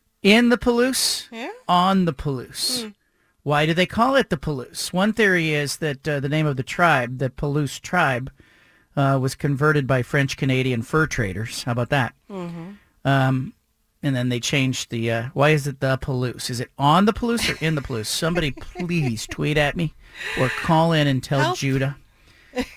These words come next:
Speaker 1: On the Palouse? I guess it's both.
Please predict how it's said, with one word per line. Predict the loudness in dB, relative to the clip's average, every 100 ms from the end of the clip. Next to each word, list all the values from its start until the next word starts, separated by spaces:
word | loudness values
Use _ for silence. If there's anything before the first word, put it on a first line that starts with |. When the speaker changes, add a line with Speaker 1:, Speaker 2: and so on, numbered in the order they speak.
| -6
Speaker 1:
On | 0 4 4 4
the |
Palouse? | 0 -2 -2 -2 -4 -4 -6 2
I | 4
guess | 6 4 2
it's | -6
both. | -4 -2 -2 -4 -10 -20